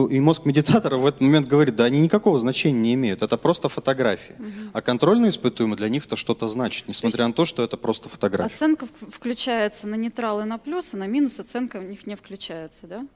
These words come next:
Speaker 2: Выходит так.
Speaker 1: А, вот этот слайд, да, то есть он показывает, что, а, вот контроль — это синенькие столбики. Вот видите, у них на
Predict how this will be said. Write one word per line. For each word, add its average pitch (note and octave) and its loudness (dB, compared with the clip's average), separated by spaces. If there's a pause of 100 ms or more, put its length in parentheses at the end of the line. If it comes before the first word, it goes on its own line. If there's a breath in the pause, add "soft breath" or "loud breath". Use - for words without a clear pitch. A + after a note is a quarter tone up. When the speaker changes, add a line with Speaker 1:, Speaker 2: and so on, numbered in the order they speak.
(220)
Speaker 2:
Выходит G#3+ -12
так. - -16 (340)
Speaker 1:
А, A2+ 2 (120)
вот G2+ -6
этот - -8
слайд, D#3+ 2
да, B2+ 2
то B2 -2
есть - -4
он A2 0
показывает, G#2+ 0
что, G#2 4 (340)
а, F#2+ -4
вот G2 -4
контроль — A#2 4
это A2 -2
синенькие G#2+ 2
столбики. G2 0
Вот G#2 -2
видите, B2+ 0
у A2 0
них G#2+ -2
на G2+ 0